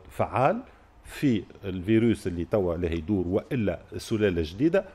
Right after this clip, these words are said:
وأيضًا الناس اللي جاهم الفيروس بصفة طبيعية ويبراو ويطوروا المناعة باش يكونوا محميين ضد الفيروس هو بيدو،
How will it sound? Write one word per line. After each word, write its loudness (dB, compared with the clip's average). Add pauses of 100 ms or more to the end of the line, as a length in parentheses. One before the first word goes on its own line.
وأيضًا 0 (160)
الناس 2
اللي -2
جاهم 0
الفيروس 0
بصفة -2
طبيعية 0 (240)
ويبراو 4
ويطوروا 4
المناعة 0 (240)
باش -4
يكونوا 4
محميين 2 (280)
ضد 2
الفيروس 4
هو 4
بيدو، 0